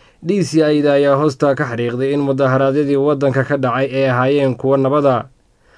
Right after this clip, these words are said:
Hase haatee, waxay hoosta ka xariiqday inay jireen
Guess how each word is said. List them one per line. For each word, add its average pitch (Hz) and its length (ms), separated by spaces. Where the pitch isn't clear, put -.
Hase 117 220
haatee, 135 340
waxay 131 240
hoosta 139 360
ka 143 120
xariiqday 123 480
inay 143 160
jireen 131 480